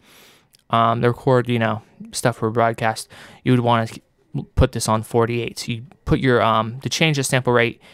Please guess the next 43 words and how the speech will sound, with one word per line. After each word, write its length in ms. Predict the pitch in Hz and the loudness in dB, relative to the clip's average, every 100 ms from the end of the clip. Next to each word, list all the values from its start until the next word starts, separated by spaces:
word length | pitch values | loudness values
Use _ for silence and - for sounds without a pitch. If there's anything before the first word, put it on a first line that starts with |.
| - _ | -20 _
it's 160 | - 123 | -6 -2
gonna 180 | 147 120 | 0 2
use 180 | 123 117 | 0 0
the 80 | |
sample 300 | 110 123 117 | -2 -2 0
rate 220 | 110 110 110 | 0 0 0
of 220 | 110 107 | -2 0
what 180 | 117 113 | -2 0
your, 300 | 117 113 107 | 0 0 0
um, 160 | 107 107 | -2 2
E 140 | 156 | 4
L 120 | 139 | 6
O 40 | 117 | 4
is 120 | 120 | 2
using 260 | 117 113 | -4 -4
if 100 | 110 | -6
you're 100 | 120 | -4
using 240 | 113 113 117 | 0 0 -2
that 140 | 110 | -4
as 200 | 110 110 | -6 -6
your, 260 | 110 107 - | -4 -4 -4
um, 240 | 104 107 - _ - - - - - - - - - | -4 -8 -12 _ -20 -20 -20 -20 -16 -16 -16 -18 -6
as 120 | 139 123 | 0 2
your 80 | |
main 300 | 127 120 113 | 2 0 0
master 300 | 131 120 - | -2 -2 -4
clock. 260 | - 107 107 | -4 -4 -2
So 320 | - 131 120 | 0 4 4
to 80 | 117 | 0
change 320 | - 143 139 | 0 0 0
this 340 | 123 117 - - - | 0 -4 -4 -10 -8
to 100 | 123 | -2
forty-eight, 500 | 127 120 120 107 - | 0 2 0 -4 -4
you 140 | 117 | -2
go 140 | 117 | 2
on 240 | 113 113 110 | 2 2 0
your, 260 | 110 107 | -2 -2
um, 120 | 110 117 | -2 -2
A 120 | 113 | -2
D 100 | 113 | -2
C, 320 | - 127 123 - _ _ _ _ _ | -2 0 -2 -6 _ _ _ _ _
the 160 | 113 | -4
Hilo, 520 | 107 135 120 113 110 | -2 0 2 2 0